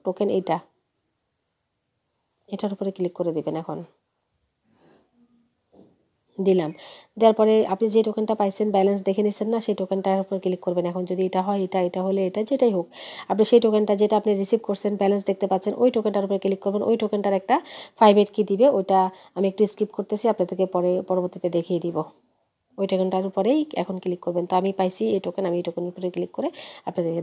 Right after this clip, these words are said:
দেখাচ্ছি যে টোকেন। আচ্ছা,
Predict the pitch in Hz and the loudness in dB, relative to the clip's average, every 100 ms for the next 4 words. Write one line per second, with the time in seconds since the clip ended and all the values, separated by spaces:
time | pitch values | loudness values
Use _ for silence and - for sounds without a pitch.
0 | 160 165 160 - 160 - _ _ _ _ | -4 -6 -8 -10 -12 -12 _ _ _ _
1 | _ _ _ _ - 196 196 196 190 _ | _ _ _ _ -6 -4 -2 -6 -8 _
2 | _ _ _ _ _ _ _ _ _ _ | _ _ _ _ _ _ _ _ _ _
3 | _ _ _ _ - - _ - 208 | _ _ _ _ -20 -20 _ -2 4